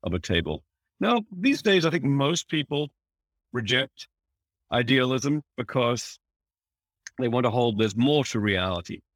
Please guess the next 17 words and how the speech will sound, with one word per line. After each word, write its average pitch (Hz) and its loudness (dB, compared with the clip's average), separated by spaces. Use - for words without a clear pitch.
than 92 0
appearances. 98 -2
The 110 0
intuitive 151 0
view 110 2
is 139 -2
that 117 -2
our 107 2
appearances 110 -2
are 104 -2
produced 127 -2
by 110 2
a 107 2
reality 113 0
outside 95 -2
our 98 2
minds. 73 -2